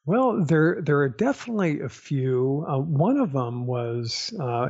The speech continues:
it was in Huntington, Long Island, New York. Um, I was in elementary school. There was a Concours d'Elegance, uh, going on. And I remember walking up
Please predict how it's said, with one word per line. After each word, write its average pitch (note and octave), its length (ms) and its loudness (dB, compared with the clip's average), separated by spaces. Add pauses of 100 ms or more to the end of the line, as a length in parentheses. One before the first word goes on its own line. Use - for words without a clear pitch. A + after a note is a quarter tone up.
it D3+ 80 4
was B2 300 0
in A#2+ 360 -2
Huntington, D3+ 920 0 (260)
Long C3 320 2
Island, A#2 540 -2
New B2 80 -2
York. A2 600 -2 (440)
Um, A#2+ 300 0
I B2+ 240 0
was A#2 600 -2
in B2+ 800 2 (100)
elementary C#3 880 4
school. C3 720 4
There A#2+ 240 2
was A#2+ 260 -2
a A#2 480 2
Concours C#3 520 0
d'Elegance, A#2 1000 -2
uh, A#2+ 300 -10
going A#2 380 -2
on. A2+ 480 -2 (500)
And B2+ 220 4
I A#2 80 4
remember B2 920 0 (240)
walking B2+ 640 -2
up A#2+ 320 -4